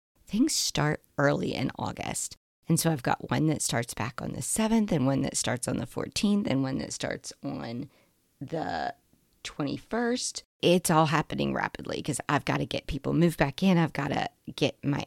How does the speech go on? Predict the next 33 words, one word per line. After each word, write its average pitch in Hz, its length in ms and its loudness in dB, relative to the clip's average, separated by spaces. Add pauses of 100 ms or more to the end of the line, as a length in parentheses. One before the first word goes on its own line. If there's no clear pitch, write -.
act 175 300 -2
together. 165 560 0 (120)
I've, 143 320 2
there's 165 380 2
a 151 80 6
lot 131 440 2
that - 140 -2
needs 127 220 0
to 147 80 0
happen 127 340 -4
between 127 540 -2
today 190 440 2 (600)
and 151 560 4 (160)
when 165 220 -2
we 165 120 2
start 151 520 4
moving 151 320 6
the 147 80 2
first 139 260 -2
person 139 360 -2
in - 400 -2 (440)
on 151 120 2
August - 380 -4
third. - 200 -10 (360)
Oh, 156 260 4
and 143 200 6
by 143 140 2
the 135 120 2
way, 135 160 4
we're 143 100 -4
still - 220 -2
doing 139 300 -2
one 139 260 0